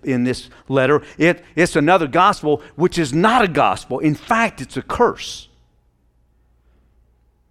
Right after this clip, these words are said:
So I'll just ask you a couple questions as we leave this morning.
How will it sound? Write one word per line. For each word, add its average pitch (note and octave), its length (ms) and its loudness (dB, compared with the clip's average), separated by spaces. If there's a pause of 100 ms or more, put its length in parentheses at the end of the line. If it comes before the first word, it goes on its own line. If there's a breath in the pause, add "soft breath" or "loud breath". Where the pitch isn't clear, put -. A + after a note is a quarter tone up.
(1200)
So C3+ 140 -4
I'll C#3 80 0
just B2 200 -6
ask B2+ 300 -2
you A2 60 -6
a - 20 -10
couple A#2 260 -6
questions F2+ 500 -8
as F2 160 -14
we F2 120 -16
leave E2 400 -14
this - 200 -20
morning. D2 360 -18